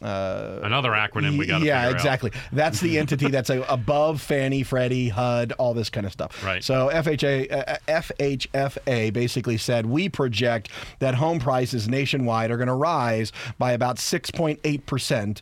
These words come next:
Speaker 1: in
Speaker 2: Wow.
Speaker 1: two thousand eighteen."
Speaker 2: Nice.
Speaker 1: And with that, our mandate is to support a portion of that, and they raise the loan limits.
Speaker 2: Gotcha. So now a conventional or V A are up to,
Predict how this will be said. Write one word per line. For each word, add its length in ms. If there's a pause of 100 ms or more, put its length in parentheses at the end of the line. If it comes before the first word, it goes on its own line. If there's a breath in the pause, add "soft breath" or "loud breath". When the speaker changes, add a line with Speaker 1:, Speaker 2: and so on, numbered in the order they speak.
(160 loud breath)
Speaker 1:
in 80
Speaker 2:
Wow. 80
Speaker 1:
two 160
thousand 380
eighteen." 500
Speaker 2:
Nice. 380 (280 loud breath)
Speaker 1:
And 460
with 300
that, 380
our 200
mandate 540
is 200
to 120
support 540 (320 loud breath)
a 200
portion 480
of 160
that, 320
and 200
they 140
raise 320
the 100
loan 280
limits. 360
Speaker 2:
Gotcha. 300 (300 loud breath)
So 120
now 260
a 40
conventional 540
or 80
V 200
A 140
are 100
up 120
to, 80